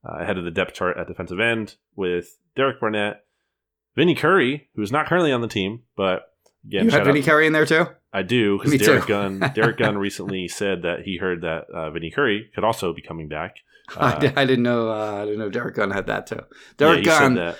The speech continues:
Speaker 2: Derek Gunn
Speaker 1: after, uh,
Speaker 2: all over our fifty-three man roster projections.
Speaker 1: He is. He,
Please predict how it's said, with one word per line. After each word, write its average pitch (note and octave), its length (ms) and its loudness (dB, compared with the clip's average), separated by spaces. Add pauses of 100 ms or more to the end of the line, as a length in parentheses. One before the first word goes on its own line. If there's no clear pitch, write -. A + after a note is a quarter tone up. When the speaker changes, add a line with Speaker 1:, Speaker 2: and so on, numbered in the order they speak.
(140)
Speaker 2:
Derek D#3 200 4
Gunn D3 140 4
Speaker 1:
after, B2+ 160 0
uh, - 20 6
Speaker 2:
all E3 260 8
over B2+ 540 6
our A2 220 0
fifty-three B2 480 -2
man A2 180 -2
roster G#2+ 300 -4
projections. - 600 -12 (240)
Speaker 1:
He A2+ 160 2
is. - 440 -2
He, B2+ 160 2